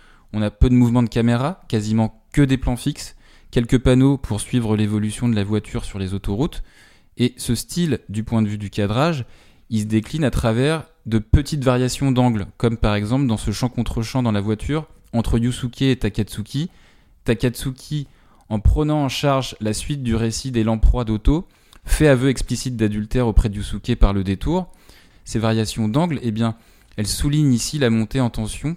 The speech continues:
pendant l'aveu, puisque au début de la conversation,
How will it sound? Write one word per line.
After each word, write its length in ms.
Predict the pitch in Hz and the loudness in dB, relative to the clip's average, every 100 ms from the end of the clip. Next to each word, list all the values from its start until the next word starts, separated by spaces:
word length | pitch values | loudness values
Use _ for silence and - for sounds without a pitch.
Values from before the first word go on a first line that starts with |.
| - | 2
pendant 260 | 117 131 | 4 4
l'aveu, 320 | 123 110 123 | 2 0 -2
puisque 440 | 170 - 113 - 120 110 _ | -6 -6 -6 -4 -4 -4 _
au 140 | 135 | 2
début 240 | 135 127 135 | 4 2 0
de 60 | 127 | -2
la 80 | |
conversation, 720 | 110 120 117 - 117 - 139 | -2 -2 -2 -2 -6 -2 -4